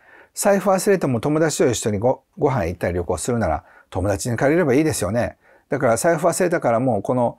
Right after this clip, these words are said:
なんか今日一日台無しだって思う代わりに、「ありがとう、ごめん、ごち-、ごちそうになります」っていうふうにして、え、可愛くごちそうになる。え、そういうふうなことも、え、例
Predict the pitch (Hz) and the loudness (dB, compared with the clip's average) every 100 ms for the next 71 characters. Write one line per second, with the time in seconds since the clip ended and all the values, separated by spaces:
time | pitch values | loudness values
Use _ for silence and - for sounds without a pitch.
0 | _ _ - 107 92 - 117 107 120 117 | _ _ -6 -4 -2 2 2 2 -2 -4
1 | 107 135 139 139 139 156 - 110 107 98 | -2 0 0 0 -2 -2 -4 -4 -2 -2
2 | 90 135 113 - - - - 196 - 127 | 0 -2 -4 -8 -20 -6 -2 0 2 0
3 | - - - 127 147 170 - - 151 156 | 0 -10 -4 0 0 0 -4 -4 -2 0
4 | 151 117 147 - 165 156 151 170 - - | -2 0 0 0 0 0 0 0 -4 -4
5 | 123 110 113 101 - - - - 117 - | -2 0 -2 -2 0 0 -2 -14 -10 -2
6 | 123 170 147 113 - 120 113 98 - _ | 0 0 0 -4 -2 -2 0 -2 -6 _
7 | _ - 135 262 269 262 226 160 156 151 | _ -8 0 2 2 2 0 0 -2 -2
8 | 170 240 233 _ _ _ _ 120 113 | 0 0 0 _ _ _ _ -8 -4